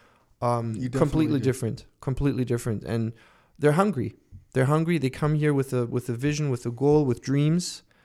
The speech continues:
Speaker 1: And, uh, and that's how I kinda came back here in, um, that's, we got derailed a little bit, but that's how I kinda came back. Um, and I didn't know what I was gonna do, but, um, the opportunities are everywhere here,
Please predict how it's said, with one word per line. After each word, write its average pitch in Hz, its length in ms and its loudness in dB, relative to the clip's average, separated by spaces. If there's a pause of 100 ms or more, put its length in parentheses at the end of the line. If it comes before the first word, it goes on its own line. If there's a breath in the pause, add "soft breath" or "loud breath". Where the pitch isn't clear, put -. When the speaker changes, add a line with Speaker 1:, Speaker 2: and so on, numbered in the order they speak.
(320 soft breath)
Speaker 1:
And, 117 400 -2
uh, 117 520 0
and 95 340 -8 (140)
that's 131 280 -2
how 139 180 4
I 143 160 2
kinda 139 240 -4
came 127 240 -4
back 120 240 -2
here 120 260 0
in, 113 540 -4
um, 57 480 -10 (440)
that's, - 300 -10
we 113 100 -8
got 117 220 -6
derailed 113 320 -6
a 113 40 -10
little 113 180 -4
bit, 113 220 -2
but - 200 -6
that's 120 180 -2
how 123 180 2
I 131 80 2
kinda 127 260 -4
came 117 220 -4
back. 113 320 -4 (760 soft breath)
Um, 117 640 -2
and 113 200 -2
I 110 100 0
didn't 147 220 2
know 120 440 2
what 120 320 0
I 165 40 2
was 120 200 0
gonna 113 200 -2
do, 117 260 -4
but, 117 480 -6
um, 113 340 -6 (680)
the - 180 -8
opportunities 127 640 -2
are 113 140 -4
everywhere 160 420 -6
here, 123 260 -12